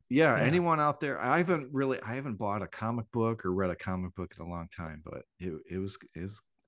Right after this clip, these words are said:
Speaker 1: it was a good read. And an episode or two ago, we discussed that there was a Steve Caballero documentary in the works.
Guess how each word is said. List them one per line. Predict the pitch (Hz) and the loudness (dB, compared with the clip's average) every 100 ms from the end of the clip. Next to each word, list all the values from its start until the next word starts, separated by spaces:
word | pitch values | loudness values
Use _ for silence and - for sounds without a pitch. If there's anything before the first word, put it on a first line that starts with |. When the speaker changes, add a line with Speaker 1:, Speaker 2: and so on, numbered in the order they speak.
| - | -12
Speaker 1:
it | |
was | 90 | -10
a | 95 | -6
good | 107 107 | -4 -2
read. | 123 147 - _ _ _ _ _ 117 | -2 -4 -8 _ _ _ _ _ 2
And | 120 123 | 4 4
an | 123 - | 2 0
episode | 123 139 180 - 185 190 | 0 2 2 6 8 8
or | 165 | 6
two | - 175 170 | 4 6 6
ago, | 143 143 143 147 165 - | 6 4 4 2 -2 -6
we | 113 120 117 110 | -4 -2 -2 -2
discussed | 113 117 - - 113 127 - | -4 -4 -6 -2 0 -2 -4
that | 110 107 | -6 -2
there | 110 | -2
was | 104 95 | 0 -2
a | 101 92 87 92 _ _ _ _ _ | -2 -2 -4 -8 _ _ _ _ _
Steve | - - 113 - | -10 -2 0 2
Caballero | 113 104 98 98 110 127 | 2 4 4 4 4 2
documentary | 120 117 120 127 117 139 139 | 2 0 0 -4 -4 -4 -2
in | 127 | -2
the | 117 | 0
works. | 113 147 196 - - | 2 2 0 -8 -12